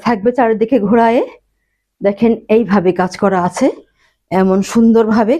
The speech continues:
কাজ করা আছে। সম্পূর্ণ ওড়নাতে এমন দারুণভাবে কাজ থাকবে, অনেক সুন্দর হবে। খুলে দেখাই একটু, তাহলে যদি আপনাদের আর সুবিধা হয়। দেখেন এত সুন্দর, এই ড্রেসগুলো পাইলে আপনাদের মনটাই ভালো হয়ে যাবে,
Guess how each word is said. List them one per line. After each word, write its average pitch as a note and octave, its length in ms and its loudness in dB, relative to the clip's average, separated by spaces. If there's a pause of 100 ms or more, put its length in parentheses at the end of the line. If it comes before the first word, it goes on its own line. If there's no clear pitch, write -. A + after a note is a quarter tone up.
কাজ G3 120 -6 (100)
করা D#3+ 260 -2
আছে। - 180 -2 (640)
সম্পূর্ণ A3+ 580 0
ওড়নাতে A#3+ 340 0
এমন B3 120 0 (100)
দারুণভাবে A3+ 460 2 (100)
কাজ A#3 100 -2 (120)
থাকবে, A3 280 -2 (840)
অনেক A3+ 340 0 (120)
সুন্দর A3+ 300 4 (120)
হবে। A3 180 2 (440)
খুলে B3+ 260 0
দেখাই B3+ 280 2
একটু, A#3+ 200 -2 (760)
তাহলে G#3 300 2
যদি G#3 200 -2
আপনাদের G#3 320 0
আর G3 140 -6
সুবিধা G#3 300 0 (100)
হয়। A3 180 0 (640)
দেখেন G#3 260 0 (200)
এত G3 100 -4 (160)
সুন্দর, E3 320 2 (880)
এই A#3 240 4
ড্রেসগুলো A#3+ 520 2
পাইলে B3 300 0
আপনাদের C#4 260 0 (100)
মনটাই G#3 420 -2
ভালো F3+ 220 0
হয়ে G3 180 2
যাবে, F3 200 0